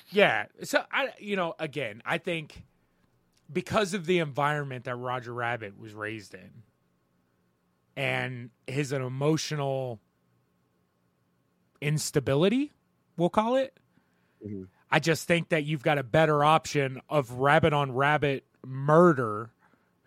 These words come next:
Speaker 1: through a Roger Rabbit rather than a Bugs Bunny. Plus, it's like Roger's like a full-grown rabbit, whereas Bugs is just like a little bunny. He's just like a
Speaker 2: I
Speaker 1: little
Speaker 2: don't know.
Speaker 1: bunny.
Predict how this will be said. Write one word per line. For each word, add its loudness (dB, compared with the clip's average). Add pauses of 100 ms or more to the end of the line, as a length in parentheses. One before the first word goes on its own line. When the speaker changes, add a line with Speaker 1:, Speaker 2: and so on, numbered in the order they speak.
(140)
Speaker 1:
through 2
a -4
Roger 0
Rabbit -6
rather -6
than -10
a -12
Bugs -12
Bunny. -16 (300)
Plus, -2 (200)
it's -6
like -4 (640)
Roger's -2
like -6
a -8
full-grown -4
rabbit, 0 (520)
whereas -6
Bugs -2
is -12
just -12
like -18
a -10
little -8
bunny. -10 (1900)
He's -8
just -4
like -6
a -12
Speaker 2:
I -8
Speaker 1:
little -6
Speaker 2:
don't -4
know. -6
Speaker 1:
bunny. -20